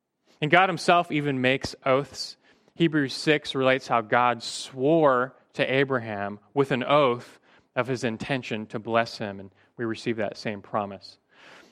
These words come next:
So, like, it's clear that the teaching of James and Jesus is not forbidding oaths in our society as a form of a social contract. It's acceptable to make a vow, even before God.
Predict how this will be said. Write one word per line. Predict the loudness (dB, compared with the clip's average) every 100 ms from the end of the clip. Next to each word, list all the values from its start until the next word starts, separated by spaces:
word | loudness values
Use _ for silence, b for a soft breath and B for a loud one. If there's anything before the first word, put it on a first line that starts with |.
| B B
So, | 4
like, | 4 2
it's | 0
clear | 4 6
that | 6 4
the | 0
teaching | 2 0 0 -2
of | -2
James | 0 0 2 0 -4
and | -6
Jesus | -4 -4 -2 -4 -6 -14 b b b
is | 0
not | 2 2 -2
forbidding | 0 0 2 2 2 2 0 -4 -14 _ _ -2
oaths | 2 2 0 -6 -14 -8
in | -2
our | 0 0
society | -4 0 2 2 2 0
as | -2
a | -6
form | -2 0 0
of | -2
a |
social | -4 -4 -4 -6
contract. | -6 -4 -4 0 0 0 -6 -20 b b b b b b 0
It's | 0 0
acceptable | -6 0 2 2 2 2 4 2 -2 _
to | -2
make | 0 0
a |
vow, | 2 4 4 4
even | 4 6
before | 4 6 4 6
God. | 4 6 4 0